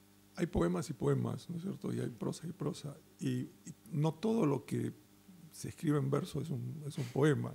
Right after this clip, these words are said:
¿no? Eh, al menos no los poemas que nos interesan. Pero, y no todo lo que se escribe en forma de prosa es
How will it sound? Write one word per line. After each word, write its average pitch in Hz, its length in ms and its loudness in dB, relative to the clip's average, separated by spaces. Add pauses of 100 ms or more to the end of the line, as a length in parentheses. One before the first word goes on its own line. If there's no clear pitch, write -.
(160)
¿no? 185 180 -6 (760)
Eh, 127 300 -2
al 120 80 -2
menos 135 240 4
no 151 160 6
los 143 140 6
poemas 139 340 0
que 156 80 -6
nos 131 200 -4
interesan. 139 520 -6 (680)
Pero, 131 420 2
y 123 380 0
no 135 180 2
todo 147 220 6
lo 127 100 2
que 123 80 -2
se - 120 -8
escribe 131 340 -2
en 120 80 -4
forma 131 320 -4
de 117 100 -4
prosa 123 580 -4 (260)
es - 520 -10